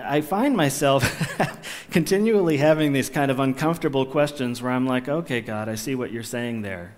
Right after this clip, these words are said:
And that's kind of true about me too. And this morning, what I want you to see, I w-, Jo-, Jonah chapter three is a very hopeful and encouraging chapter. Uh, it's almost like God paints a caricature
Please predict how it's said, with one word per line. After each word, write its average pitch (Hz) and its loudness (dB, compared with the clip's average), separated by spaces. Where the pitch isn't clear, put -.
And 123 -4
that's 123 -6
kind 131 -2
of 113 -6
true 120 -4
about 107 -6
me 110 -4
too. 107 -4
And 165 2
this 254 2
morning, 220 2
what 165 6
I 156 6
want 175 2
you 214 0
to 202 2
see, 127 0
I 120 -2
w-, 147 -4
Jo-, 151 -6
Jonah 196 0
chapter 208 0
three 160 2
is 139 -2
a 135 -2
very 147 0
hopeful 127 -4
and 143 0
encouraging 127 -2
chapter. 104 -8
Uh, 147 4
it's 165 2
almost 233 4
like 160 4
God 165 2
paints 175 0
a 143 2
caricature 131 0